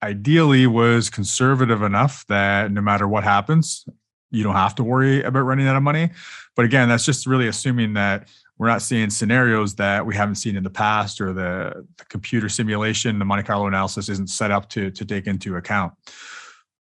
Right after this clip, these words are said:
So with these dynamic strategies, again, it's, it's the opposite of that. It is a plan. It can be written down, uh, ahead of time so we can take emotions right off the table. And it's basically saying, you know, if your portfolio drops below a certain amount, this is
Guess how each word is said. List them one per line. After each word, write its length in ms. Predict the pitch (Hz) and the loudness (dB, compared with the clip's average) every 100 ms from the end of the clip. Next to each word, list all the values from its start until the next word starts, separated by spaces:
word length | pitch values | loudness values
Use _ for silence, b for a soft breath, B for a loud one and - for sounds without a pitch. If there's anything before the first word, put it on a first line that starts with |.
| _ | _
So 160 | - 117 | -8 -2
with 180 | 113 110 | -2 0
these 160 | 113 | -2
dynamic 420 | 98 101 131 160 - | 0 2 4 4 2
strategies, 520 | 131 117 110 113 107 | 2 2 0 -2 -4
again, 320 | 95 110 104 | -2 0 0
it's, 180 | 90 92 | -2 -6
it's 140 | 127 | -2
the 100 | 139 | 2
opposite 400 | 127 135 120 113 | 2 2 0 -2
of 80 | 95 | -2
that. 280 | 90 87 - | -2 -4 -6
It 160 | 127 117 | -2 2
is 220 | 143 120 | 4 4
a 60 | 104 | 0
plan. 600 | - 123 104 87 85 - _ _ _ - | -2 -2 -2 -4 -8 -12 _ _ _ -20
It 60 | 131 | -10
can 100 | 104 | -6
be 80 | |
written 280 | 98 123 117 | -2 -2 0
down, 460 | 117 113 117 113 113 B B | 0 2 2 0 -4 B B
uh, 140 | 92 95 | -4 -2
ahead 300 | - 127 131 | 0 0 2
of 80 | 135 | 2
time 420 | 135 127 127 127 | 2 2 2 0
so 180 | - 104 | -2 -4
we 120 | 101 | -4
can 120 | 95 | -6
take 140 | 117 98 | -6 -4
emotions 540 | 92 113 123 117 101 | -2 0 2 0 0
right 160 | 113 120 | 0 2
off 240 | 117 - | 0 -2
the 80 | 95 | -6
table. 500 | 131 127 123 120 - _ b b b b - | 0 0 0 -4 -6 _ b b b b -10
And 200 | 104 104 | -4 -2
it's 480 | 104 - - - - | -2 -4 -6 -8 -6
basically 300 | 123 120 131 | -4 -2 -4
saying, 260 | 117 120 113 | -2 0 2
you 60 | 110 | 0
know, 40 | |
if 120 | 104 | 0
your 80 | 123 | -2
portfolio 560 | - 127 117 117 117 104 | 0 -4 -2 0 0 2
drops 380 | 104 107 104 | 2 0 -2
below 220 | - 110 110 | -4 -4 -2
a 40 | |
certain 300 | - 123 113 | -2 -2 0
amount, 400 | 104 104 147 - _ _ - | 0 2 0 -2 _ _ -6
this 320 | 98 135 135 | 0 2 4
is 340 | 131 127 117 | 4 4 2